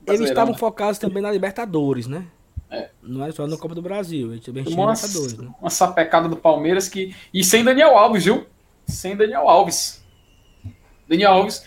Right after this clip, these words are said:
Speaker 1: vocês viram, né? O Daniel Alves, ele tá, ele tá... Até eu vi o vídeo, novamente, o Casemiro reagindo ao Barolo, falando sobre esse lance do Daniel Alves.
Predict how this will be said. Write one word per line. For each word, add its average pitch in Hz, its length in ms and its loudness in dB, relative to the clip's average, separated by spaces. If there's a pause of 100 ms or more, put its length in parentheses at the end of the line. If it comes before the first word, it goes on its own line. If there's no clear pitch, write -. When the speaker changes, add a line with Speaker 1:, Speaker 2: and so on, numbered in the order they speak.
(140)
Speaker 1:
vocês 277 280 2
viram, 208 260 2
né? 196 80 6
O 226 60 4
Daniel 190 340 2
Alves, 208 300 4
ele 196 500 -2
tá, 185 160 -4 (180)
ele 160 180 -2
tá... 151 760 6
Até 143 160 -2
eu 247 80 2
vi - 80 -6
o 254 80 -2
vídeo, 196 420 -4
novamente, 202 460 0
o - 20 -20
Casemiro 180 460 -2
reagindo 175 320 0
ao 170 100 0
Barolo, 160 380 2
falando 175 400 -2
sobre 170 260 -10
esse 170 140 -10
lance 165 180 -8
do 165 120 -8
Daniel 147 320 -2
Alves. - 400 -2